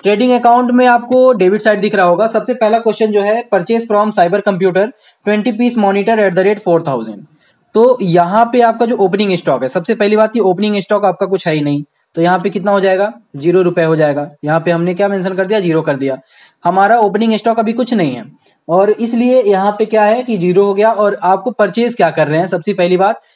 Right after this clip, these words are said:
कि आप जो purchase कर रहे हैं वो purchase क्या हो रहा है। तो अभी हमने जो purchase किया है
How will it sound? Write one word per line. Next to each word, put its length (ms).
कि 60
आप 180
जो 100
purchase 460
कर 160
रहे 120
हैं 60
वो 120
purchase 400
क्या 180
हो 180
रहा 100
है। 60
तो 100
अभी 180
हमने 240
जो 160
purchase 360
किया 240
है 240